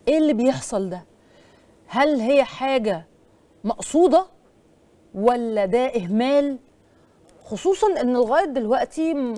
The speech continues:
ما خرجش أي تصريحات رسمية تفيد اللي حصل ده حصل نتيجة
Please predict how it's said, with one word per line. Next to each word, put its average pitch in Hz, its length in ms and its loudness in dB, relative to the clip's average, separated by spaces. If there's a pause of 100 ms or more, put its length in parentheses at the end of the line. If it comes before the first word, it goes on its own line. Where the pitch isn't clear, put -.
(180)
ما 196 240 -6
خرجش 220 520 -2
أي 269 500 -2 (720)
تصريحات 226 720 -2
رسمية 240 600 0
تفيد 240 560 -2
اللي 190 200 -4
حصل 208 420 -4
ده 226 100 2
حصل 220 420 -10
نتيجة 190 360 -8